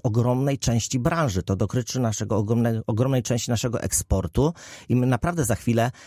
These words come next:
e, to wszystko, jak wejdzie na wewnętrzny rynek, to, e, wielu rolników będzie miało problem, bo nie będzie miało rynku zbytu.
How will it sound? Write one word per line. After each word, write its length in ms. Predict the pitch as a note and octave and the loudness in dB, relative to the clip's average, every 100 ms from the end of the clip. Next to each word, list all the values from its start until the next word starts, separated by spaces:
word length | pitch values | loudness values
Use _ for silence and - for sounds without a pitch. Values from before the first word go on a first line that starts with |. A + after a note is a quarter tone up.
| - | -4
e, 80 | A2 | -4
to 180 | - B2+ | 0 0
wszystko, 400 | - - A#2 G2 | 0 0 0 0
jak 160 | G2+ A#2 | 0 2
wejdzie 260 | C3+ C3+ B2 | 0 2 2
na 240 | A2 G2+ | 2 0
wewnętrzny 560 | G#2 B2+ D3 B2+ - A#2 | 2 4 4 2 2 2
rynek, 380 | G#2 G#2+ C3 - | 4 2 0 -2
to, 460 | C#3 B2+ B2+ B2 G#2 B2 B2+ A2+ | 0 2 2 2 2 2 2 2
e, 40 | |
wielu 260 | A2 C#3+ C#3 | 2 2 4
rolników 360 | C3+ B2+ C3+ A2+ | 2 2 0 0
będzie 220 | B2+ B2 | 0 2
miało 260 | B2+ B2+ | 2 2
problem, 360 | A2+ G#2 F#2+ C3 | 2 0 2 0
bo 80 | C3+ | 0
nie 100 | C#3+ | 0
będzie 180 | C#3 D3+ | 0 2
miało 220 | D3 D#3 | 2 2
rynku 240 | D#3 - | 0 0
zbytu. 500 | D3 D3+ F#3+ - D2 | 0 2 0 0 -8